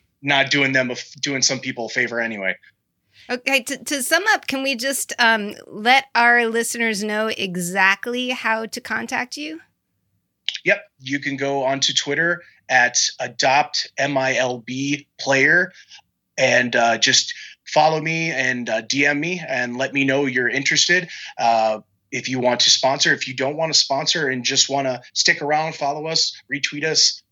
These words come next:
Speaker 1: uh, and, and help us gain more followers and, and gain more people, that is totally fine with us. Uh, but like I said, if you do want to sponsor, just D M me, let me know. If you have team specifics, I'll do my best.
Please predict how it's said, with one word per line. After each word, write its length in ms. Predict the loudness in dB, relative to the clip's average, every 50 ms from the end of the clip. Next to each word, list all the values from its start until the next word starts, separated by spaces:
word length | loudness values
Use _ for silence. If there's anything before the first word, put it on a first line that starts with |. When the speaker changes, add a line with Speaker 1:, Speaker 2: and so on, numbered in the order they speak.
| _ _ _ -4
Speaker 1:
uh, 360 | -2 0 2 2 2 2 2
and, 240 | 0 -2 -4 -4 -4
and 140 | -4 0 0
help 200 | 0 0 0 0
us 160 | 0 0 2
gain 200 | 2 2 0 0
more 160 | 0 0 -2 -2
followers 600 | 0 2 2 4 4 2 2 2 2 2 2 0
and, 180 | 0 -2 -4 -4
and 220 | -4 -4 -2 -2
gain 180 | 0 0 2 2
more 180 | 2 0 0 -2
people, 400 | -2 -4 -2 0 0 -2 -2 -4 -10 -10 _ 0
that 160 | 2 2 4
is 120 | 2 2
totally 320 | 2 2 0 0 0 0 0
fine 280 | 0 0 0 0 0
with 100 | -2 0 0
us. 300 | 2 2 2 2 0 0 -4 -10 -16 -12 -6 -2
Uh, 140 | 0 0
but 160 | 0 0 -2 -2
like 180 | 0 0 0
I 40 | 2
said, 220 | 2 2 2 2
if 120 | -2 -4 -8
you 100 | -8 -6
do 180 | -4 -4 -4
want 220 | 0 0 0 2 2
to 60 | 2
sponsor, 360 | 0 0 0 0 0 -2 -2
just 220 | -2 -4 -4 -2 -2
D 120 | -2 -2
M 120 | -2 -2 -2
me, 100 | -2 -2
let 180 | -4 -4 -4
me 80 | -4 -2
know. 260 | -2 0 0 -2 -2 -4 -10 -16 -16 -14 -10 -6
If 100 | -2 0
you 80 | 0
have 120 | 0 2 0
team 200 | 0 2 2 2
specifics, 480 | 0 0 0 0 0 0 0 0 0
I'll 140 | 0 0 0
do 140 | -2 -2 0
my 160 | 0 0 0
best. 400 | 2 2 4 4 4 4 2 0